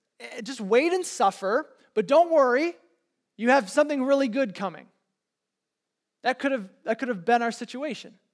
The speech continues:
That could have been how God decided to deal with us as we waited for future glory. But our God goes one step further,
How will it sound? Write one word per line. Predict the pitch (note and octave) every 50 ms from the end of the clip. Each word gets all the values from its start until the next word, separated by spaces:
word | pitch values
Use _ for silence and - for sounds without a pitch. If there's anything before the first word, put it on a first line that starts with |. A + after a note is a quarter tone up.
| _ _ _ _ _
That | - G#3 -
could | C#4+ C4
have | A#3+ F3+
been | B3+ C4 B3+
how | B3 B3+
God | A#3 F#3 A#3+ A#3+ A#3+ B3 G3+
decided | A3+ A3 - B3 A#3 A#3 A#3 A3 -
to | - G3+
deal | D#3+ F#3+ A#3 A#3+
with | G#3+ F#3+ F#3 -
us | - - - - - - _ _ _ _ _ _ _ _ _ _ _ _ _ _ _ _ _ _ _ _ _ _ _ _ _ _ _ _ _ _ _ _ _ _ _ _ -
as | G#3+ B3 G#3
we | A3 B3 A3+ - - _ _
waited | - F3 G#3 A#3 C4+ C#4+ C#4 C4+ A#3 G3
for | - - A3
future | - - - G3+ F#3+ - - E3+
glory. | D3+ D#2+ D2+ - - _ _ _ _ _ _ _ _ _ _ _ _ _ _ _ _ _ _ _ _ _ _ _ _ _ _ _ _ _ _ _
But | - A#3+ A#3+ - - _ _ _ _ _ _ _ _ _
our | - G#3+ B3+ C#4 C4+
God | G3 G#3+ F3+ F3+ F3+ F3+ G3+ A3+ B3+ - _ _ _ _ _ _ _
goes | - G#3 A3 A3+ G3 - - - _ _ _ _ _ _ _ _ _ _
one | F3+ E3 E3+ G#3 A#3+ C4+ B3+
step | - - C#4+ C4+ -
further, | - - - - - D4+ D#4 D#4 D4+ A#3 F#3 G3 F#3+ G3 A3+ C#4 E4 D#4+